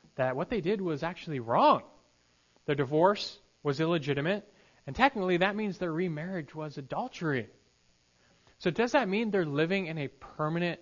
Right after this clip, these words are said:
state of adultery? Can, can they ever be right with God again?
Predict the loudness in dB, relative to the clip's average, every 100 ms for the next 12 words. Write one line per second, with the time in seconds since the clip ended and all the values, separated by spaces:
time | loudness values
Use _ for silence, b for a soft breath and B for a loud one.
0 | -12 -12 -2 0 -2 -6 _ -6 -6 -6
1 | -2 -2 0 -2 -2 -4 -4 -4 0 2
2 | 2 0 -2 2 4 4 0 -4 2 4
3 | 4 2 2 4 4